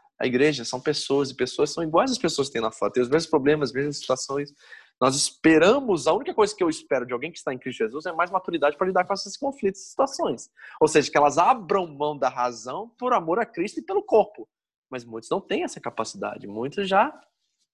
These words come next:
né, se excluem, ou então desistem facilmente, descartam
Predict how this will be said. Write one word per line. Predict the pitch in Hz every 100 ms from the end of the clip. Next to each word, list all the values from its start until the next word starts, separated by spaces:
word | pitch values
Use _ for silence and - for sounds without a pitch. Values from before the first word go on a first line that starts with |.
| _ _ _ _ _ _ _
né, | 127 196 _
se | -
excluem, | 120 - 139 160 160 156 160 _ _ -
ou |
então | 104 117 113 110 - 117
desistem | 120 110 143 160 - 151 143
facilmente, | - - 143 135 135 131
descartam | 135 - 135 131 - -